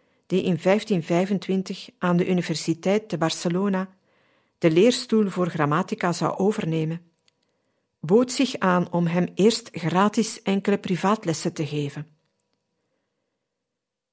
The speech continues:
Ten koste van vele inspanningen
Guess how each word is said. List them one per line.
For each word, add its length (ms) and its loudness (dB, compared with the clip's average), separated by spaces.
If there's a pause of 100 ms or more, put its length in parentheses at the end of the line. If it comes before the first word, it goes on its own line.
Ten 220 2
koste 380 2
van 220 2
vele 520 4
inspanningen 720 0